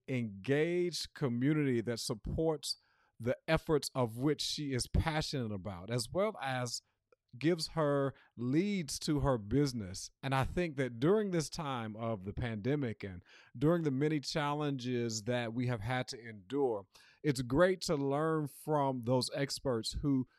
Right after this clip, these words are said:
know how to really engage and build community around their efforts, their passions, and their business. And my guest today, Miss Danielle McGee, the founder of Black Business Boom,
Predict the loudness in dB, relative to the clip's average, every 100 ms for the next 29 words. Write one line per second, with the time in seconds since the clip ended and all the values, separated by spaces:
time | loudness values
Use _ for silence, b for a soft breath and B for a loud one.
0 | _ -2 4 4 4 2 2 2 2 0
1 | 0 -4 -4 -2 0 0 0 -4 -6 -6
2 | 0 0 0 -2 -4 -2 0 0 -2 -2
3 | -2 -2 -2 -4 -4 -6 -10 b b -4
4 | -4 -2 -2 0 -4 -4 -6 -2 -2 -2
5 | -2 -4 -4 -4 -6 _ -6 -4 -2 -2
6 | 0 -2 -2 -8 -10 -12 b b -2 0
7 | 0 2 2 2 0 -4 -4 -4 -2 0
8 | -2 0 0 0 2 4 4 2 0 -2
9 | -2 -2 0 0 2 0 -6 _ _ -8
10 | -6 -2 2 2 2 0 -2 0 2 2
11 | 0 0 0 0 -4 0 2 4 4 0